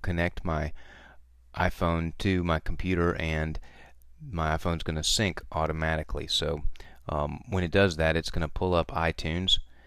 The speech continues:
and we should see that coming up. Okay, now once my iPhone's done syncing, I'm gonna go to my music library,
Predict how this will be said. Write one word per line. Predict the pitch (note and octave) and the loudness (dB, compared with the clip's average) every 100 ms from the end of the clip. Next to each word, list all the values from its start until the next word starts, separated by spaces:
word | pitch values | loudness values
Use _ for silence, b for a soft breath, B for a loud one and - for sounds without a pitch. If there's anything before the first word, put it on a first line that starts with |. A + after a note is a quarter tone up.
| b - - | b -20 -12
and | D2 D2 D2+ D2 D2+ | -8 -6 -6 -4 -6
we | D#2+ | -6
should | - | -6
see | - D#2 | -4 -4
that | D#2 D#2 - - | -2 -2 -4 -8
coming | - E2 D#2 D2+ | -6 -4 -4 -2
up. | F2+ - - - - - _ _ - _ _ - - - - - - - - - - - - - _ - - - G#2+ | -2 -2 -8 -20 -20 -20 _ _ -20 _ _ -8 -6 -8 -10 -14 -18 -20 -20 -20 -20 -20 -20 -20 _ -20 -6 -4 -2
Okay, | G#2 | 0
now | F#2+ G2+ | 0 2
once | A#2+ - | 2 2
my | A2 G2 F#2+ | 0 2 2
iPhone's | - F2 - | 2 -2 0
done | F#2+ F2+ F2 - | 2 2 0 -2
syncing, | - F2 - E2 | -2 0 -2 -2
I'm | E2 | -2
gonna | E2 E2 | -2 -2
go | E2 F#2 | 0 0
to | F#2 - | 0 -4
my | E2+ D#2 | -4 -2
music | F2 F#2+ F2 - F2 | -2 0 -2 -4 -6
library, | E2 D#2+ E2 D#2+ D#2+ | -4 -4 -2 -2 -4